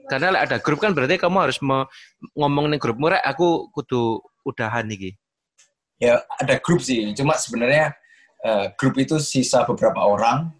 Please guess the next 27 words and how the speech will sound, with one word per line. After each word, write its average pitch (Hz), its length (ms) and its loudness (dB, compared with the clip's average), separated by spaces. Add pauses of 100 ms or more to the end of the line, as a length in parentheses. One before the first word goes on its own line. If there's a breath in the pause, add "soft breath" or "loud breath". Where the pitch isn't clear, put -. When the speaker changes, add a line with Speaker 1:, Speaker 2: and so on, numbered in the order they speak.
Speaker 2:
dan 110 160 2
memang 113 560 0
kayaknya 117 480 4
apa 117 80 0
ya, 98 160 0 (640)
kayak, 110 240 6
eh, 131 180 6 (400)
kebetulan 147 540 2
semu-, 143 400 0
semua 135 480 4
orang 127 320 4
tuh 160 80 -4
ya 107 240 0 (500 soft breath)
dedikasinya 131 640 2
nggak 127 160 4
tinggi. 120 460 0 (100)
Ya, 98 380 -4 (100)
Speaker 1:
Hmm. 110 920 -2
Speaker 2:
bisa 135 240 4
berapa 117 240 4
orang, 143 280 2 (280 loud breath)
semuanya 135 400 0
dedikasi 123 400 -2
nggak - 160 0
tinggi, 139 400 0 (160)
semuanya 120 960 4 (480)
cukup 151 420 -2